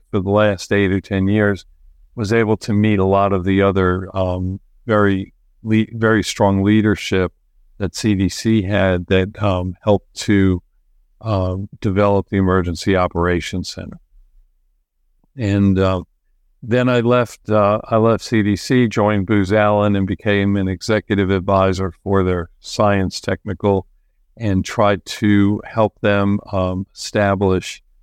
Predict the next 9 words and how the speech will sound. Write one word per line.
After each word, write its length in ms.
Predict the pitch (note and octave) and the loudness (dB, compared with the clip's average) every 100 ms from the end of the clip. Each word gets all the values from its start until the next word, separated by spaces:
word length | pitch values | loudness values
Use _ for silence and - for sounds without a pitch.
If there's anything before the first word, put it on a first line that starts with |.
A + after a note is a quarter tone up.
| _ _ _ | _ _ _
um, 480 | A2 G2+ G2 G2+ B2 - _ _ | -6 -2 -2 -4 -6 -18 _ _
stronger 580 | - - G#2+ G#2+ G#2 F#2 | -12 0 2 4 4 2
communications 1040 | - G2+ G#2 G2+ - A2 G2 - G2 - | 0 0 2 2 0 0 0 0 -2 0
within 320 | G2+ F#2+ G#2 | -2 0 0
the 100 | G2 | -2
C 260 | F#2 - G2 | -4 -2 0
D 140 | F#2 | 0
C 300 | F2+ - G2+ | -4 -2 -4
family. 640 | F2 G2+ G2 G2+ G2+ B2 | -2 -2 0 0 0 0